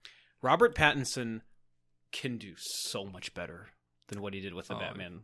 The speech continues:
Speaker 2: oh, yeah.
Speaker 1: Like, a lot of people typecast him as, you know, uh, Edward, or even in Harry Potter, he did a fucking better job as Cedric Diggory. But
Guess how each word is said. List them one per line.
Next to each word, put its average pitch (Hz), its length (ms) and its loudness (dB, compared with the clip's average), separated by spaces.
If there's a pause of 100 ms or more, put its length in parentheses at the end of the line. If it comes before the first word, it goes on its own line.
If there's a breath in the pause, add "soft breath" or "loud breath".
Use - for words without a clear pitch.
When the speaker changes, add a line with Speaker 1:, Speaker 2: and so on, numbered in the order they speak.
(100)
Speaker 2:
oh, 107 180 -16
yeah. - 60 -20 (200)
Speaker 1:
Like, 107 120 -6
a 127 60 0
lot 143 160 10
of 180 80 8
people 196 200 6
typecast 156 600 4
him 143 100 0
as, 127 200 -2
you 120 160 -2
know, 110 160 -4
uh, 113 280 -4
Edward, 135 560 0
or 120 300 -4 (960 loud breath)
even 180 180 4
in 151 80 4
Harry 143 200 4
Potter, 117 280 0
he 110 80 -8
did 101 140 -8
a 101 80 -10
fucking - 360 -12
better 98 200 -8
job 95 260 -10
as - 80 -12
Cedric 98 260 -10
Diggory. 98 280 -10
But 143 160 0